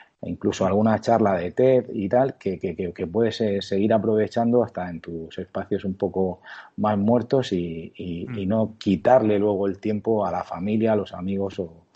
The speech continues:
Speaker 1: o al resto de ocupaciones personales que tenemos, ¿no?
Speaker 2: Ujú. Y ahora, cambiando un poco de tema,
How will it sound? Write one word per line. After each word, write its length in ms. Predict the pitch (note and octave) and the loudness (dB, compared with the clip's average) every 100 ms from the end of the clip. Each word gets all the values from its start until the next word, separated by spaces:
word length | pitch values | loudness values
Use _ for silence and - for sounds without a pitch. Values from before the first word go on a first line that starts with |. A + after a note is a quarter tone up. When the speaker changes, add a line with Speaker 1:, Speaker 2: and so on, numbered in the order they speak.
| - - _ - | -20 -20 _ -2
Speaker 1:
o 120 | F2+ | 0
al 80 | F#2+ | 2
resto 280 | G2+ A#2+ | 0 0
de 100 | G#2 | 2
ocupaciones 760 | F#2+ F2 F2 - G2 F#2 F#2 F2 | 2 0 -4 -6 -6 -4 -4 -6
personales 500 | - - G2 F#2 F#2 | -6 -4 -2 -2 -4
que 100 | - | -6
tenemos, 400 | - E2 D#2+ - | -10 -10 -16 -14
¿no? 140 | - - _ _ _ _ _ _ C3 | -14 -14 _ _ _ _ _ _ -16
Speaker 2:
Ujú. 240 | A2+ G#2+ - - - - - _ | -14 -14 -20 -20 -20 -20 -20 _
Y 140 | A#2+ C3 | -10 -8
ahora, 160 | D#3 | -8
cambiando 400 | C#3 A#2+ C#3+ D3 | -8 -10 -10 -12
un 60 | C#3 | -12
poco 260 | D3 C#3+ | -12 -10
de 80 | B2+ | -10
tema, 340 | B2+ D#3 D#3+ | -8 -10 -10